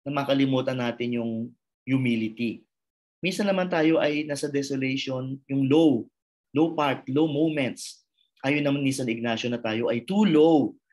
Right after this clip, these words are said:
kasi baka ma-depress tayo, mawalan tayo ng loob, hindi gusto yan ng Panginoon. Ang kailangan lang ay balance. At magkakaroon tayo ng balance kapag ka sinunod natin ito, no? In times of consolation, be humble.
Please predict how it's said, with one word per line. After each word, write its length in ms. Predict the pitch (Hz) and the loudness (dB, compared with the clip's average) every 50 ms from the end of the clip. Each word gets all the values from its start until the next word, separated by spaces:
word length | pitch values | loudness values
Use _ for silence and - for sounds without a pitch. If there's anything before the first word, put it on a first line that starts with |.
| _ _ _ | _ _ _
kasi 160 | _ - - 160 | _ -10 -8 -6
baka 220 | 143 131 123 127 | -6 -4 -4 -4
ma-depress 560 | 131 131 127 120 123 - - 120 127 120 - | -4 -4 -4 -4 -4 -6 -4 -4 -6 -6 -6
tayo, 240 | - 107 104 107 120 | -6 -4 -2 -2 -2
mawalan 400 | 127 123 113 110 107 110 107 107 | 0 0 0 2 0 0 -2 -4
tayo 160 | 104 104 101 | -4 -4 -4
ng 240 | 104 107 104 107 104 | -2 -4 -4 -4 -4
loob, 240 | - - 110 110 110 | -4 -4 -4 -4 -4
hindi 160 | 107 107 117 | -4 -4 -4
gusto 240 | 107 110 107 - - | -4 -4 -4 0 0
yan 240 | 107 104 101 104 101 | 0 0 0 -4 -8
ng 20 | |
Panginoon. 540 | - 104 101 98 95 - - 98 104 104 98 - _ _ _ _ _ _ _ _ _ 185 | -10 -10 -10 -10 -10 -8 -6 -4 -4 -6 -8 -10 _ _ _ _ _ _ _ _ _ -6
Ang 80 | 180 180 | -6 -4
kailangan 500 | 196 175 165 143 131 120 117 117 117 113 | -2 -2 -2 0 0 -2 0 0 0 0
lang 220 | 107 107 104 107 113 - | 0 0 -2 -4 -6 -8
ay 400 | 92 90 92 95 104 110 135 - - _ _ _ _ _ _ _ _ | -10 -8 -6 -4 -4 -4 -4 -6 -10 _ _ _ _ _ _ _ _
balance. 800 | - 104 101 95 92 90 90 92 95 95 92 92 90 - - - | -12 -8 -6 -6 -4 -4 -4 -6 -6 -6 -6 -8 -10 -10 -14 -10
At 80 | - | -6
magkakaroon 560 | 127 135 131 165 165 160 165 160 151 151 156 | -4 -2 -2 0 0 0 0 0 0 0 0
tayo 160 | - 143 135 135 | -2 -2 -2 0
ng 240 | 135 135 131 131 | -2 -2 -2 -4
balance 400 | 120 110 104 107 113 113 117 - | -4 -4 -2 -2 -2 -4 -6 -6
kapag 320 | - - 113 - - 113 110 - | -8 -10 -10 -6 -6 -6 -6 -6
ka 180 | 113 107 101 104 | -6 -6 -6 -4
sinunod 400 | - 131 127 117 117 117 110 104 | -4 -2 -2 0 0 0 0 0
natin 400 | 107 101 98 95 - 98 95 92 | -2 -4 -4 -4 -6 -10 -12 -12
ito, 240 | 90 - 101 101 | -6 -4 -4 -4
no? 320 | 98 117 156 190 190 - _ _ _ _ _ _ _ _ | -4 -4 -6 -6 -8 -10 _ _ _ _ _ _ _ _
In 180 | 120 113 113 110 | -4 -4 -2 -2
times 320 | 113 120 127 143 151 147 | 0 0 0 0 0 -2
of 160 | 151 127 - - | -4 -4 -2 -2
consolation, 880 | 139 139 135 - 143 139 139 139 143 - - 165 170 180 196 220 220 - - _ _ _ _ _ _ _ _ _ | -2 0 0 0 0 0 0 0 0 0 0 0 0 0 0 -2 -4 -8 -14 _ _ _ _ _ _ _ _ _
be 220 | _ 127 143 139 135 | _ -2 0 0 0
humble. 500 | 123 113 113 113 104 107 95 87 85 | 0 0 0 0 0 0 -2 -2 -4